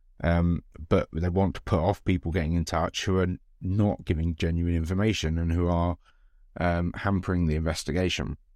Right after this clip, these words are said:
Um, and I think that they've got to strike that balance. Um, and, you know, the police's resources are stretched. Um, every department in the police could do with more officers. Um, and,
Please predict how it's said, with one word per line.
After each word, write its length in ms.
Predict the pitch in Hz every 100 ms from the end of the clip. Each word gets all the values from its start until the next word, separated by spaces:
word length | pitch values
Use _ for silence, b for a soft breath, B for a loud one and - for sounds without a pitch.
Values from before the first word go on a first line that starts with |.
| _ - - - _ - -
Um, 260 | 82 80 -
and 100 | 90
I 120 | 85
think 220 | - 85
that 100 | 82
they've 180 | 82 82
got 140 | -
to 60 | 87
strike 280 | - 92 76
that 140 | 82
balance. 580 | 64 80 85 76 - - -
Um, 340 | 87 82 78 -
and, 300 | 90 85 85 _ _
you 80 | 95
know, 100 | 90
the 80 | 82
police's 800 | - 110 113 120 - 98 87 - - -
resources 540 | 98 90 92 82 87
are 240 | - 85 92
stretched. 580 | - 113 135 - - - - _ _ - _ -
Um, 200 | 85 78 -
every 300 | 98 98 95
department 640 | 92 95 92 90 95 95 - _
in 200 | - 92
the 80 | 90
police 380 | - 90 98 -
could 180 | 101 92
do 140 | 95
with 140 | 92
more 260 | 82 92 90
officers. 640 | 80 - 92 - 98 98 - _ _ - _ _ - -
Um, 600 | 82 80 80 82 80 76 _ _ _ _ - -
and, 520 | 85 82 80 76 69